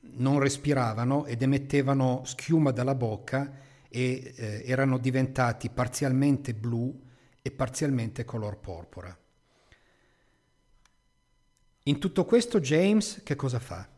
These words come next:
James esce dalla tenda dopo aver bevuto un bel po' di acqua e dopo aver preso i suoi integratori,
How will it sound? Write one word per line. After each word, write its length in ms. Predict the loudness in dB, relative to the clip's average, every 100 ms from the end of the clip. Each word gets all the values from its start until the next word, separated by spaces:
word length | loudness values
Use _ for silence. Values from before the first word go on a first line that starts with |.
| _ _ _ _
James 480 | -2 2 2 2 0
esce 320 | -2 -2 -2
dalla 200 | -4 -6
tenda 480 | -6 -6 -6 -4 -4
dopo 240 | -4 -4
aver 220 | -4 -4
bevuto 800 | -4 -6 -4 -6 -6 -8 -8 -12 -20 _ _ _
un 180 | -8 0
bel 200 | 2 2
po' 140 | 0
di 180 | -4 -2
acqua 400 | -2 -2 -4 -10
e 40 | -8
dopo 240 | -8 -8
aver 220 | -8 -6
preso 420 | -4 -2 -2 -4
i 60 | -6
suoi 460 | -8 -6 -4 -4 -6
integratori, 1000 | -8 -10 -10 -10 -12 -12 -10 -10 -12